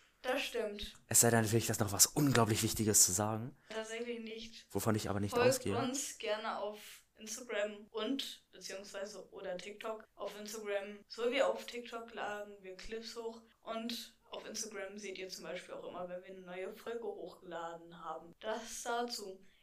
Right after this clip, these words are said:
Speaker 1: Ich hätte
Speaker 2: Genau.
Speaker 1: tatsächlich nichts mehr hinzuzufügen. Du irgendwas?
Speaker 2: Ich auch nicht mehr.
Speaker 1: Gut,
Speaker 2: Tatsächlich.
Speaker 1: dann war's das für diese Woche.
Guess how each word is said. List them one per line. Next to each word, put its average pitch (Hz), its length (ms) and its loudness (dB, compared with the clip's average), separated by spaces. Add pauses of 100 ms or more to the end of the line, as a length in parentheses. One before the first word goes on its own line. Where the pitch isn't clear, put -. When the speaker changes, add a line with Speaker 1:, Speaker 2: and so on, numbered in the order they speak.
Speaker 1:
Ich - 180 -6
hätte 117 240 4
Speaker 2:
Genau. 120 160 -2
Speaker 1:
tatsächlich 113 300 -2
nichts 240 360 -8
mehr 196 100 -10
hinzuzufügen. 202 720 -10
Du - 80 -12
irgendwas? 247 360 -2
Speaker 2:
Ich - 100 2
auch 120 200 8
nicht 104 320 -2
mehr. 117 240 -2 (200)
Speaker 1:
Gut, 247 360 -6
Speaker 2:
Tatsächlich. 233 320 2
Speaker 1:
dann 240 80 6
war's 269 140 -2
das 240 400 -4 (140)
für 247 260 -4
diese 240 320 -4
Woche. 254 520 0